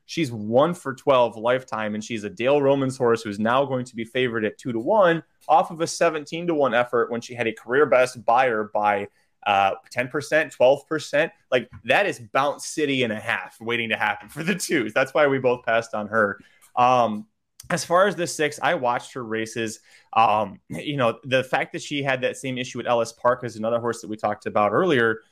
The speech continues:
You're going that one turn mile and you're stuck in the eleven post. You're like, you have to do, like, a whole extra turn compared to every other horse when you do that.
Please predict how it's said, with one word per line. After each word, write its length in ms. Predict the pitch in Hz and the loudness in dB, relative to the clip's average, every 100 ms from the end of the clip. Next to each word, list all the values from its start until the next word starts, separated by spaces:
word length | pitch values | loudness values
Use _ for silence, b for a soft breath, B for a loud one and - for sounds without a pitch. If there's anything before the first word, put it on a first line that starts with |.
| b _ | b _
You're 220 | - 135 147 | -8 -4 0
going 320 | 147 180 175 | 4 4 4
that 220 | 160 143 | 2 2
one 200 | 139 147 | -2 -4
turn 260 | - 143 127 | -6 -6 -2
mile 220 | 131 170 | -2 -2
and 100 | 151 | -2
you're 100 | 131 | -4
stuck 320 | - 143 - | 0 0 2
in 100 | 160 | 0
the 60 | 147 | 2
eleven 380 | 139 147 180 | 4 4 2
post. 340 | 165 175 180 175 | -2 0 0 2
You're 240 | 175 175 - 104 | 0 0 -6 0
like, 200 | 160 - | 0 2
you 80 | 202 | 0
have 180 | 226 | 0
to 100 | 220 | -2
do, 180 | 180 220 | -6 -2
like, 180 | 208 185 | -2 0
a 60 | 180 | -2
whole 220 | 185 170 | 0 0
extra 240 | 185 202 | -2 -4
turn 280 | - 185 208 | -2 0 0
compared 380 | 180 139 139 139 | -2 -2 0 4
to 60 | |
every 260 | - 131 135 | 4 2 4
other 240 | 131 120 | 4 2
horse 360 | 110 131 165 - | -2 0 -2 -4
when 120 | 117 | -4
you 120 | 110 | -2
do 180 | 104 107 | -2 -2
that. 320 | 101 104 131 | 0 0 0